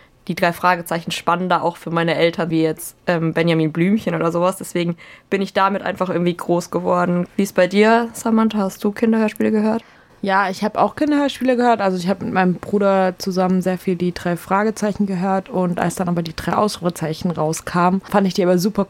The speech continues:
Speaker 2: cool, weil das halt eben nicht drei Detektive waren, wie bei den drei Fragezeichen, sondern drei Detektivinnen.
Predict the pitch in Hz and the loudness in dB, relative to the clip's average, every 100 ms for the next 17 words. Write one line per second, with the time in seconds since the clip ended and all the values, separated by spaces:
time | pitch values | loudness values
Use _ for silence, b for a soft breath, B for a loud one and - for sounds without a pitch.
0 | - 202 185 165 165 170 170 - 165 170 | 0 0 2 0 -2 -2 -2 0 0 0
1 | 165 - - 160 160 156 175 180 196 202 | -2 -8 -6 -2 0 2 0 -2 -2 -4
2 | - - 247 254 262 247 247 226 185 175 | -8 -4 -2 0 2 4 4 4 2 0
3 | 175 170 170 208 220 214 214 196 185 180 | 0 -2 -4 0 0 0 -2 0 0 0
4 | 175 175 - - 180 175 175 175 - 247 | 0 -2 -6 -4 -2 0 -2 -4 -4 2
5 | 247 247 240 | 4 6 4